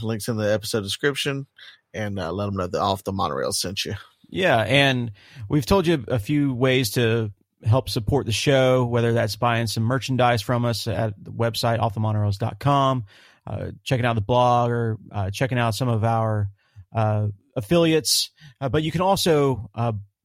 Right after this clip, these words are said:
Speaker 2: support the show directly by buying us a coffee. Uh, so if you click the support button in the episode description or on our website, it'll take you to a,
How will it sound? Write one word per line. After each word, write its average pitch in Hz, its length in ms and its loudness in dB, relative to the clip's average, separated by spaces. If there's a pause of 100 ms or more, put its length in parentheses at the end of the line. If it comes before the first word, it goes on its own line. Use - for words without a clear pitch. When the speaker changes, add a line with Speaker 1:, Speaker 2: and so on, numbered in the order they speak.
(160)
Speaker 2:
support 156 280 0
the 143 60 2
show 151 160 2
directly 123 360 0
by 117 160 0
buying 127 380 0
us 113 120 -2
a 120 60 -6
coffee. 110 540 -2 (360)
Uh, 117 80 -4
so 107 120 0
if 135 100 0
you 131 80 0
click 190 220 -2
the 160 80 -2
support 139 440 -2
button 139 380 0
in 135 140 -2
the 123 100 0
episode 117 220 -2
description 127 440 -2 (100)
or 135 280 2
on 120 160 2
our 117 160 2
website, 156 520 0 (340)
it'll 151 140 2
take 151 160 0
you 135 60 -4
to 143 260 0
a, 117 200 0